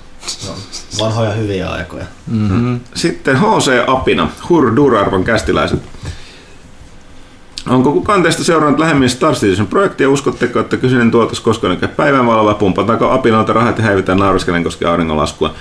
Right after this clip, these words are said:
Speaker 3: Öö, me ollaan tästä t-, useassa kästissä,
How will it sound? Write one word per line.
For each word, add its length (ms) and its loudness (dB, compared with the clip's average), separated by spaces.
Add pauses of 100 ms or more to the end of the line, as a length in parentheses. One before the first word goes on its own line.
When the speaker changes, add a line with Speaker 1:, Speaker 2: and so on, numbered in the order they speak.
(440)
Speaker 3:
Öö, 200 2
me 120 4
ollaan 280 2
tästä 240 0 (340)
t-, 240 0
useassa 440 2
kästissä, 500 -2